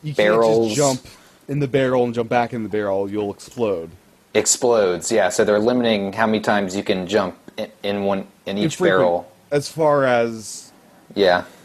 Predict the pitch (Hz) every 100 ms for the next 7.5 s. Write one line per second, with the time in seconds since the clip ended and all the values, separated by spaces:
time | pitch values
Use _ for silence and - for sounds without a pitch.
0 | - - 151 185 226 - 160 151 151 143
1 | - 190 202 196 170 143 127 113 110 101
2 | 98 95 98 101 98 - 113 123 110 -
3 | - - _ - 143 175 185 147 139 135
4 | - 117 120 104 113 110 120 123 123 123
5 | - 139 123 123 113 104 - - - -
6 | 135 131 127 120 117 110 107 113 110 92
7 | 90 87 78 73 82